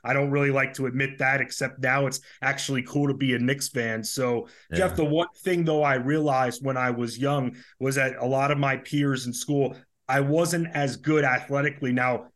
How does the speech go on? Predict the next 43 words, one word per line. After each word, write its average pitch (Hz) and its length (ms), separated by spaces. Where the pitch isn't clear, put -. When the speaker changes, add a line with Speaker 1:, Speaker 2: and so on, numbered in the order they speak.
Speaker 1:
how 151 120
do 156 80
you 151 80
think 151 180
of 139 100
it? 127 140
You're 127 140
five 139 360
years 139 220
old, 143 240
and 120 160
how 143 80
are 151 100
you 151 140
able 139 220
to 120 80
separate 143 640
that? 120 260
I 143 80
watched 165 340
a 175 60
lot 160 240
of - 100
basketball. 135 720
And 147 160
I 170 100
Speaker 2:
Yeah. 170 80
Speaker 1:
could 185 160
just 175 320
tell 156 460
that 139 200
I 147 140
didn't 170 220
have 151 340
those 131 280
skills, 139 340
especially 196 520
on 165 120
the 139 80
dribbling 135 520
front. 107 380
So 165 320
Speaker 2:
Sure. 87 380